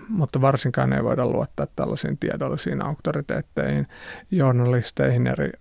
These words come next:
alojen asiantuntijoihin, tutkijoihin. Ja se, se niinku sitten –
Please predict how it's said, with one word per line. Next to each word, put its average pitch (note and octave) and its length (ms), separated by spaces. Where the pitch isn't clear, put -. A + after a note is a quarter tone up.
alojen C#3 360
asiantuntijoihin, C3 1040
tutkijoihin. C3 800
Ja B2 600
se, C#3 360
se C3+ 240
niinku B2 380
sitten – C3 560